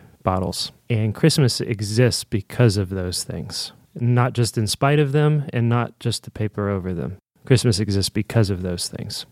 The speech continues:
If you want to go back and deal with pain and suffering,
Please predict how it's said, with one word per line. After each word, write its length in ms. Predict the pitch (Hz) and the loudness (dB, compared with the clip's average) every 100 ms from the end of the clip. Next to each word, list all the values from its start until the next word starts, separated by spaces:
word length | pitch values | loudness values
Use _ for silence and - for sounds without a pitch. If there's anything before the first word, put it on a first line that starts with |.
| _ - | _ -2
If 220 | 123 - | -2 0
you 140 | 131 | 2
want 180 | 143 151 | 4 4
to 80 | 143 | 2
go 480 | 127 120 117 113 - _ _ | 2 2 2 -2 -8 _ _
back 500 | 113 123 101 - - - - - | 0 0 0 -6 -14 -20 -20 -8
and 360 | 123 117 113 113 | -2 2 2 2
deal 240 | 120 120 | 2 4
with 220 | 113 110 - | 2 -2 -2
pain 240 | 117 113 | -2 0
and 100 | 113 | -2
suffering, 540 | 117 104 - 107 113 | -4 -6 -4 -2 -2